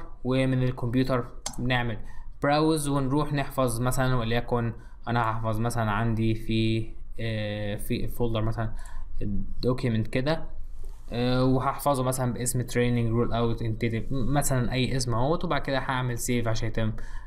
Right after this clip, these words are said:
الحفظ. طيب، آه، بعد كده النقطة اللي بعد كده هي السيف للبروجكت. ازاي احنا نعمل سيفنج للبروجكت؟ سيفنج للبروجكت مقصود بيه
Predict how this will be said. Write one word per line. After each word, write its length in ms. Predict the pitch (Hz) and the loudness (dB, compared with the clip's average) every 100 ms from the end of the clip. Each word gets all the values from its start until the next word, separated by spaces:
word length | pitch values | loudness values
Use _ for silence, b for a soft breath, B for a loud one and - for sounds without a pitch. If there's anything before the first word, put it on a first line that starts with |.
| - | -6
الحفظ. 500 | 123 98 - - - - - - - - - - - - - B B B - - | -4 -4 -4 -6 -4 -6 -6 -6 -8 -8 -10 -10 -8 -8 -6 B B B -4 0
طيب، 380 | 127 127 110 - | 2 2 0 -2
آه، 240 | 135 135 131 | 0 2 2
بعد 320 | 127 160 165 | 2 0 0
كده 440 | 165 180 220 - - - | 0 0 0 -2 -8 -6
النقطة 180 | 139 151 | -4 0
اللي 120 | 156 | 0
بعد 120 | 123 | 0
كده 160 | 123 143 | 0 0
هي 320 | 143 139 131 | 0 0 0
السيف 680 | 120 - - 151 160 156 - 139 | 0 0 2 2 0 0 -6 -2
للبروجكت. 600 | 135 127 135 113 - 117 | -2 0 0 0 -4 -6
ازاي 240 | 117 143 | -2 0
احنا 200 | 151 143 | 0 0
نعمل 240 | 143 135 127 | 0 0 0
سيفنج 500 | - 143 135 139 131 | 0 0 0 0 0
للبروجكت؟ 640 | 131 131 120 104 - - | 0 2 0 -2 -4 -2
سيفنج 320 | 196 247 175 | 0 2 0
للبروجكت 440 | 139 165 180 175 | 0 0 0 0
مقصود 320 | 135 - 156 | -2 -2 -2
بيه 140 | 151 | -2